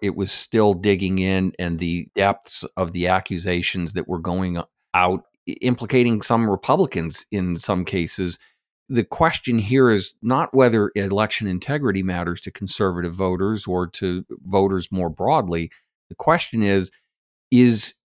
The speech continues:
conspiratorial-minded exploration still something that is useful for Republicans as they're trying to engage with voters moving forward into the twenty-four cycle?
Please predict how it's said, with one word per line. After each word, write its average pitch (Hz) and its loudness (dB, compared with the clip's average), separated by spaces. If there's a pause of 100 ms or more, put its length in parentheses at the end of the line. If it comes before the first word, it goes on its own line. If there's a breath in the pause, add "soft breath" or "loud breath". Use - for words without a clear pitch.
(460)
conspiratorial-minded 104 2 (200)
exploration 98 2
still 113 2
something 101 -2
that 90 0
is 87 -2 (280)
useful 107 0
for 92 2 (400 soft breath)
Republicans 104 0
as 82 -6
they're 107 0
trying 107 -2
to 98 -6
engage 90 -2
with 85 -8
voters 87 -4
moving 104 0
forward 87 2 (100)
into 87 -6
the 87 -8
twenty-four 80 -6
cycle? 92 -2